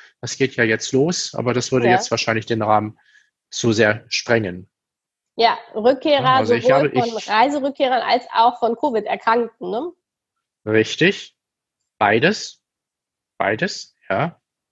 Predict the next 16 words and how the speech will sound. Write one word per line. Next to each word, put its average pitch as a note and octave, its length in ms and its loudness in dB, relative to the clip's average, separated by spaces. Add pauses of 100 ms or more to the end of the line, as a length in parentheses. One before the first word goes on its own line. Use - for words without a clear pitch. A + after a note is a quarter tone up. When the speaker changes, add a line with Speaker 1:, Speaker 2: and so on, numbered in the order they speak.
(140)
Speaker 1:
Ich A#2+ 200 -6
habe C3+ 200 0
jetzt D3 180 0
heute C#3+ 220 0
die C3+ 120 -2
ersten - 280 -2
Fälle. F3 360 0 (800)
Speaker 2:
Ja. G#3+ 280 -8 (100)
Speaker 1:
covid C3+ 380 2
neunzehn C3+ 360 -2
Erkrankte D3 520 0
im D3 280 0
Unternehmen. D3 680 0 (340)
Speaker 2:
Ja. G2+ 200 -8 (720)
Speaker 1:
Urlaub C#3+ 340 4
mitbringsel. D#3+ 640 0